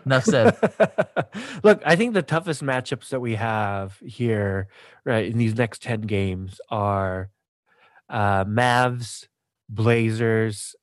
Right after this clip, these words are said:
Speaker 2: uh, maybe the Clippers, but we saw how they played. <laughs> Um, uh, but the rest of 'em, they're like, you know, I'm not, I'm not really too worried about that. I, I, like McKay said, I'm not too worried because we have LeBron James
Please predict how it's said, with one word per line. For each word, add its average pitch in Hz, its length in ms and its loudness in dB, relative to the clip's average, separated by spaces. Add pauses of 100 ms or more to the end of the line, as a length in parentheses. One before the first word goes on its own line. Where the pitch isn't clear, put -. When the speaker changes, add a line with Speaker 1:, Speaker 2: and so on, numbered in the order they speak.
(160)
Speaker 2:
uh, 175 540 -4
maybe 139 400 -2
the 110 80 -2
Clippers, 104 340 -6
but 123 140 -6
we 120 100 -4
saw 139 200 -2
how 127 120 -2
they 107 120 -2
played. 92 380 -6 (680)
<laughs> - 0 -
Um, 151 840 2 (600)
uh, 123 220 4
but 127 160 2
the 156 100 2
rest 170 260 0
of 139 100 0
'em, 120 140 0
they're 123 140 0
like, 113 260 -2
you 156 120 -8
know, 120 120 -2
I'm 113 180 -4
not, 135 280 -2
I'm 123 160 -10
not 135 180 -4
really 117 220 -2
too 113 300 -14
worried 92 540 -8 (420)
about 98 320 -4
that. 90 220 -8
I, 110 180 -2
I, 113 260 -2 (120)
like 110 240 -4
McKay 113 540 -2 (200)
said, 110 340 -2
I'm 110 100 -6
not 117 200 -4
too 120 120 -6
worried 107 300 0
because 101 260 -10
we 104 100 -4
have 98 120 -4
LeBron 98 340 -6
James 95 360 -10